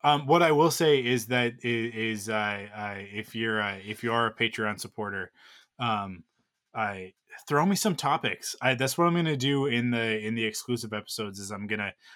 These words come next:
I'll make a post on Patreon, uh, that you guys can leave comments on.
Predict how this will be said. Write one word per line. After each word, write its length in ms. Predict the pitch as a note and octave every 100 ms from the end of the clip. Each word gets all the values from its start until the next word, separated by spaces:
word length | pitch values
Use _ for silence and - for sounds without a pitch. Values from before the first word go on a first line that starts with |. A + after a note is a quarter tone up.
| -
I'll 140 | C#3 D3
make 180 | D#3+
a 60 | C#3
post 320 | - C3 B2
on 140 | A#2 G2+
Patreon, 480 | A2 G#2+ G#2 F#2 F2 _ _ _ _ _ _ _ _ _ _ F3
uh, 240 | D3 B2
that 140 | B2+
you 100 | A#2
guys 200 | A2+ A#2+
can 140 | - B2
leave 160 | A2+
comments 400 | - G#2+ G#2+ G2+ G#2+
on. 220 | G2